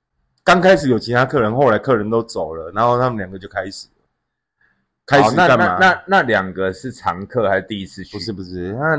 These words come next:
Speaker 1: 那两个基本上其中有一个是我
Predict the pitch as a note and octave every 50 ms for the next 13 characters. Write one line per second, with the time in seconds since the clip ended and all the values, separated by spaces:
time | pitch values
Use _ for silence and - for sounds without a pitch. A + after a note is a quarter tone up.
0 | B2 C#3 E3+ E3 D3 B2 G#2+ G#2 G#2 G2+ G#2 G#2 G#2+ G#2+ G#2+ G#2+ G#2+ G#2+ - _
1 | - - F3+ F3+ D#3+ B2+ A#2 A#2 D#3 D3 C#3 C3 A#2 - _ _ _ _ _ -
2 | - - - C#3+ D#3+ D#3+ - E3+ D#3 E3 E3+ E3 D3+ C#3 B2 A#2 G#2 G2+ G2+ G2+
3 | A2 A2+ A2+ A#2+ C#3 D3 - - C3+ B2 A2+ G#2+ G#2 - - - D3 C3 A#2+ A2
4 | G#2 - - - G#2+ G2+ F#2+ F2+ E2+ E2